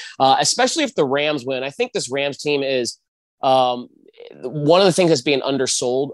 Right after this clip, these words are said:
about them and, and value that is hard to quantify is how much they like each other, um, as teammates. And you think they've built this all-star team and there's these big personalities. For whatever reason, it fits the culture that Sean McVay has there. So, um, I, I'm gonna go with teammates.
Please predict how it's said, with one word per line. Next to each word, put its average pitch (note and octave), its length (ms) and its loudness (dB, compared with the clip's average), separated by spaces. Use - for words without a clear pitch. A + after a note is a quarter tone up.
about C3+ 400 -4
them C3+ 320 -4
and, A#2 300 -8
and A2+ 140 -6
value A#2+ 400 2
that A#2+ 200 0
is A2 100 -6
hard A#2 220 -4
to A2 80 -14
quantify B2+ 760 -2
is G#2+ 100 -8
how B2 240 0
much A#2+ 260 -4
they A2 140 -4
like G2 280 -6
each G2+ 200 -8
other, F2 320 -6
um, G2 240 -2
as G2+ 260 2
teammates. G2 540 -2
And G2+ 280 -4
you G#2 120 2
think A#2 280 0
they've G2+ 180 4
built A2 180 0
this - 180 2
all-star G#2 440 2
team F#2+ 260 -8
and F#2+ 100 -6
there's F#2+ 100 -6
these F#2 140 -10
big G2+ 200 -2
personalities. F#2 800 -2
For - 80 -4
whatever C3+ 240 4
reason, A#2 320 2
it - 120 -8
fits - 340 -6
the - 80 -16
culture A2+ 280 -4
that G2+ 120 -4
Sean G#2 260 -2
McVay F#2 300 -6
has F#2+ 240 -6
there. F#2 240 -2
So, F#2 380 0
um, G#2+ 320 2
I, - 220 0
I'm D3+ 80 0
gonna G#3+ 140 2
go F3+ 180 2
with D3+ 160 -2
teammates. C3 680 -8